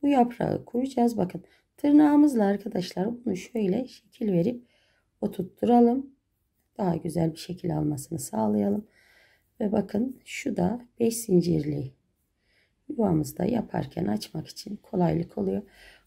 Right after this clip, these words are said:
Bu şekilde çimenini hazırlıyoruz. Böyle devam edecek arkadaşlar. Gerçekten çok güzel oldu. Şimdi lalesinin yapılışına geçelim.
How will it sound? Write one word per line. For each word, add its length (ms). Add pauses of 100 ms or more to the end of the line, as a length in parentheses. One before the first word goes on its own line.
(140)
Bu 40
şekilde 640 (600)
çimenini 680
hazırlıyoruz. 1000 (800)
Böyle 400
devam 420
edecek 400
arkadaşlar. 640
Gerçekten 640
çok 340
güzel 300
oldu. 420 (340)
Şimdi 360
lalesinin 680
yapılışına 720 (220)
geçelim. 400